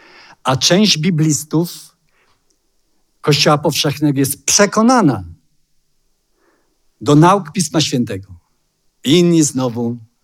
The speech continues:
podchodzą do tego w, tylko w finansowym ujęciu. Na każdym pogrzebie, na którym byłem, to mówi się o tym, że dusza wstępuje do raju, a za chwilę się mówi, że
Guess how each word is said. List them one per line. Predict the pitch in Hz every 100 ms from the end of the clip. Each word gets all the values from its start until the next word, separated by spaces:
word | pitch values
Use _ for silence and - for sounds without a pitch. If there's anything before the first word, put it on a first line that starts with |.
| _ _ _ _ _ _ _ -
podchodzą | 139 - 143 139
do | 131
tego | 131 120 127 120 117 117 _ _ 139 - - _ _ _
w, | - - - - - - _
tylko | 214 180 190
w | -
finansowym | 196 180 170 - 190 151 170 170 156
ujęciu. | 185 180 107 90 - _ _ _ _ _ _ _ _ _
Na | 139 151
każdym | 165 180 190 175
pogrzebie, | 170 147 170 147 120
na | 120
którym | 113 131 123
byłem, | 113 110 127 170 151 - _ _ _ _ _
to | - 131
mówi | 135 135 143
się | -
o | 143
tym, | 139 127
że | 123
dusza | 113 139 135 131
wstępuje | - - 123 - 123 117 107 110 - _ _ _
do | 104 120
raju, | 117 127 202 214 _ _ _ _ _ _ _ _ _ _ _ _ _ _
a | -
za | 135 135
chwilę | - 147 143
się | -
mówi, | 131 131 120
że | 110 110 107 104